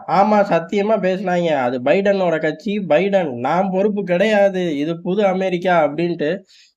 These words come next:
சிம்பிளா ட்ரம்ப் நகர்ந்து போயிருவார். எது, மூணாவது விஷயத்துக்கு. முத ரெண்டு விஷயம் விஷயமே இல்ல, போடான்ட்டு போயிருவாங்க. ஆனா ஜெலன்ஸ்கி இப்படி அடம் பிடிக்கிறது எங்க போய் நிக்குது அப்படின்னா, கொஞ்ச நஞ்ச டெலிவரி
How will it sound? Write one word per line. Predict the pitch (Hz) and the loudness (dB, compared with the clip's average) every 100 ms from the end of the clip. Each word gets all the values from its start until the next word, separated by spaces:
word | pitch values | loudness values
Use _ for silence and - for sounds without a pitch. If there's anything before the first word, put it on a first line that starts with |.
| - | -8
சிம்பிளா | - 214 214 196 185 | -2 0 4 4 4
ட்ரம்ப் | 170 165 175 | 2 0 0
நகர்ந்து | 160 156 165 156 | 0 2 2 -2
போயிருவார். | 135 127 120 110 | -4 -2 -2 -4
எது, | - 135 156 | -6 -4 -2
மூணாவது | 175 147 175 160 139 | -2 0 2 2 0
விஷயத்துக்கு. | 123 123 113 110 | -4 -10 -10 -6
முத | 120 156 208 | -2 4 4
ரெண்டு | 196 175 | 2 -2
விஷயம் | 170 - 190 | -4 -2 -2
விஷயமே | 151 143 185 185 | -2 -4 -2 -2
இல்ல, | 185 175 | 0 -2
போடான்ட்டு | 156 156 160 160 151 | 0 2 2 2 -2
போயிருவாங்க. | 139 143 135 123 120 95 _ _ _ _ _ _ _ - | -4 -2 0 -2 -6 -10 _ _ _ _ _ _ _ 2
ஆனா | 156 185 185 | 4 6 4
ஜெலன்ஸ்கி | 165 185 190 - | 4 2 0 -4
இப்படி | 151 147 | -2 2
அடம் | 139 185 185 | 2 2 0
பிடிக்கிறது | 160 143 131 139 143 143 | -2 -2 -2 -2 -4 -4
எங்க | 143 185 202 | -2 2 0
போய் | 175 185 | 0 0
நிக்குது | 170 156 170 165 160 | 0 -2 -2 0 2
அப்படின்னா, | 139 127 120 113 123 120 - | 0 -2 -6 -4 -4 -6 -4
கொஞ்ச | 175 214 220 214 | 0 2 2 4
நஞ்ச | 202 214 220 | 4 4 0
டெலிவரி | 165 175 196 180 | 0 0 0 0